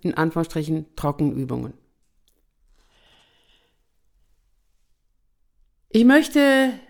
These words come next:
nochmal in diesem Zusammenhang auf einen Aspekt eingehen, den ich in den vergangenen Folgen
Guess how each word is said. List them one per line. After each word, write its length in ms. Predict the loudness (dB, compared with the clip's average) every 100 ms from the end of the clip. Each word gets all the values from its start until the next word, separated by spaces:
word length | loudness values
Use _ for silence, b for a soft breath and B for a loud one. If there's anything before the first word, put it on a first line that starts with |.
| _ _ _ _ -2
nochmal 480 | 0 2 2 2 2
in 80 | 0
diesem 280 | 2 4 4
Zusammenhang 640 | 2 2 2 4 0 0
auf 320 | -2 -2 -6 -12 0
einen 640 | 2 4 2 0 -2 -10 -8
Aspekt 480 | -6 -4 -6 -4
eingehen, 400 | -4 -2 -2 -2
den 100 | -2 -4
ich 120 | -4
in 100 | -2
den 180 | 0 0
vergangenen 800 | -2 0 0 2 2 2 0 -2
Folgen 480 | -2 -2 0 -4